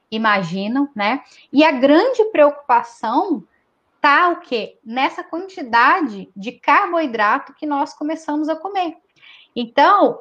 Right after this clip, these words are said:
diante das diretrizes nutricionais, né, da pirâmide nutricional ali, que coloca uma quantidade muito maior de carboidrato, da retirada do, da gordura saturada e da, da, do consumo, né, da, da gordura vegetal,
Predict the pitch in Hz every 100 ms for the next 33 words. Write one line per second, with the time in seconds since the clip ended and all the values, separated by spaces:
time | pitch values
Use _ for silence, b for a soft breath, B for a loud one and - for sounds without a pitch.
0 | - _ _ 214 262 330 427 285 277 269
1 | 247 226 226 247 349 370 285 277 277 247
2 | 247 214 196 208 226 214 196 220 220 214
3 | 226 208 208 277 320 277 240 233 220 214
4 | 208 214 190 185 185 180 175 185 175 170
5 | _ - 190 185 185 185 175 165 B B
6 | 196 202 208 - 208 247 294 262 233 233
7 | 226 220 208 196 185 185 180 165 - _
8 | _ 170 202 202 196 196 196 196 185 185
9 | 180 180 170 185 185 254 240 262 233 240
10 | 330 285 285 233 262 214 233 226 220 220
11 | 226 214 208 - 233 233 220 202 190 175
12 | 165 B B - 247 247 - 196 247 285
13 | - - 202 226 233 226 214 202 190 214
14 | 240 240 - 311 381 254 214 247 226 208
15 | 196 196 190 208 185 202 190 196 185 185
16 | - 202 247 233